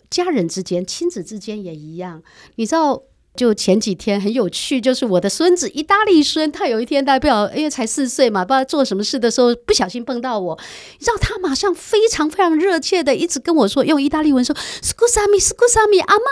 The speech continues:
scusami”，意思就是说，“不好意思，不好意思，你有没有痛？”其实我想，大人对小孩，小孩对大人都一样，就是当我们会关心对方，我们会传递我们对对方的那个好感。哦，比如说当孩子跑来找你说，“啊，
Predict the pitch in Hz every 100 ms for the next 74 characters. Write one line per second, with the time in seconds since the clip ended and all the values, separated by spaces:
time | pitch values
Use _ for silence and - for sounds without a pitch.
0 | 494 - - 508 403 320 247 196 - 311
1 | 320 302 330 320 359 359 453 415 392 427
2 | 403 403 427 427 359 403 415 381 403 339
3 | 311 311 349 262 - _ - - - -
4 | 440 320 208 269 254 143 - - 175 175
5 | 185 208 170 160 - 156 - 180 175 165
6 | 123 151 151 147 165 190 381 359 392 381
7 | _ 220 165 170 208 196 175 175 170 170
8 | 170 156 175 147 _ _ _ - 254 302
9 | 381 - - 185 196 311 262 151 160 214
10 | 208 247 214 214 196 190 165 180 165 151
11 | - - - - 175 233 - - _ _
12 | _ - 196 269 302 302 311 320 311 -
13 | 220 220 - 170 180 190 202 196 - -